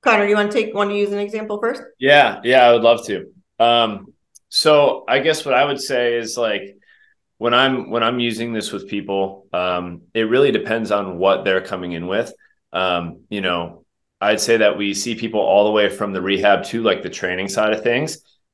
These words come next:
Speaker 2: So if someone's, like, really geared towards hypertrophy and they wanna really, like, target aesthetics, it's like, okay, like, we can definitely do, like, the arm farm type thing. And, like, you know, you have your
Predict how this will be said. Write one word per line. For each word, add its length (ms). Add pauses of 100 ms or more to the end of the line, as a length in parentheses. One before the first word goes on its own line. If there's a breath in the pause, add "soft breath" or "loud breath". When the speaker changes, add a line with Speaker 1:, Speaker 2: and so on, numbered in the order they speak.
Speaker 2:
So 540
if 140
someone's, 520
like, 400
really 480
geared 360
towards 280
hypertrophy 720
and 120
they 120
wanna 360
really, 260
like, 340 (280)
target 520 (340)
aesthetics, 760
it's 120
like, 120
okay, 500
like, 160
we 80
can 160
definitely 440
do, 600 (220 loud breath)
like, 260
the 160
arm 300
farm 400
type 360
thing. 320
And, 80
like, 220
you 80
know, 80
you 180
have 240
your 360